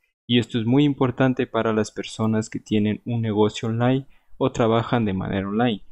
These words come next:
Entonces, Telegram es la función que necesitas.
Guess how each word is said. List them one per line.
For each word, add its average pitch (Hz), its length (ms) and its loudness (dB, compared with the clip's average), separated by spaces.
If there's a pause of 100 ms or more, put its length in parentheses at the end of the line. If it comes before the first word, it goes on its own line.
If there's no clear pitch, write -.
(220)
Entonces, - 680 -4
Telegram 120 600 2
es 110 160 -2
la 101 120 0
función 135 600 -2
que 110 160 -10
necesitas. - 760 -10